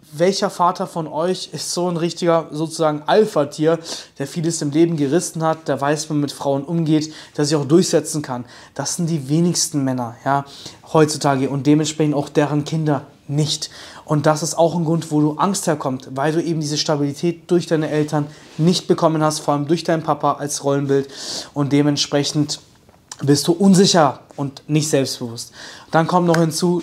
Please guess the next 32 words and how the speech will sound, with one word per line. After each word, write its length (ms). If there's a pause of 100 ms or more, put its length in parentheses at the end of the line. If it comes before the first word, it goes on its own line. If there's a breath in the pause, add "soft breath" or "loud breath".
du 80
hast 200
vielleicht 200
mal 120
früher 280
schwere 400
Erfahrungen 720
gemacht 420
im 140
Bereich 260
Schule, 380
wurdest 280
gemobbt, 440
gehänselt 580 (440 loud breath)
und 180
hast 320
Angst, 340
wieder 460 (320 loud breath)
diesbezüglich, 800
wenn 100
du 80
eine 120
Frau 220
zum 180
Beispiel 200
ansprichst, 460
gemobbt 340
zu 140
werden, 240
gehänselt 420
zu 160
werden, 300